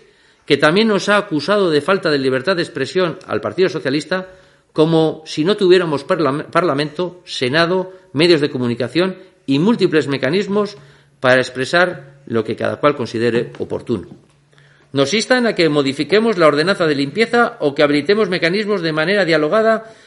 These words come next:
para preservar la estética del municipio, mezclando a todos los colectivos de este pueblo con los comportamientos y las acciones concretas y actitudes concretas a las que se refiere esta moción y que es mezclar churras con merinas.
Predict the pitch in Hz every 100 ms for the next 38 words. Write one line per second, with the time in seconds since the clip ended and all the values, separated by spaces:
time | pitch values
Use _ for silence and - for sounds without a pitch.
0 | _ - 147 147 156 143 156 165 220 180
1 | - 208 190 202 180 147 131 127 123 175
2 | 107 90 - - - _ _ _ _ -
3 | 131 131 180 202 165 143 143 214 202 170
4 | - 143 139 151 139 180 160 - 202 226
5 | 226 220 - - _ 151 151 139 151 139
6 | 139 139 165 190 - 101 - 151 151 151
7 | 156 - - 143 202 214 156 127 - 143
8 | 143 214 226 214 190 - - 135 139 202
9 | 160 147 143 208 196 220 - - - _
10 | _ - 143 143 135 - 131 143 131 131
11 | 196 - 143 127 180 185 170 - _ _
12 | _ _ 127 123 170 180 - - 123 120
13 | 151 180 196 - - _ - 208 175 -
14 | 175 143 139 127 113 -